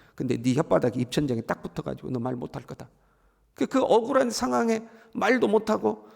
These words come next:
갇혀있는 상황일 텐데 "너 그리 들어가라. 그 고달픈 길로 들어가라." 그런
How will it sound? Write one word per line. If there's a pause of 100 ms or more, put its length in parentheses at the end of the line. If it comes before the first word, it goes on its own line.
(140)
갇혀있는
상황일
텐데 (340)
"너
그리
들어가라. (460)
그
고달픈
길로
들어가라."
그런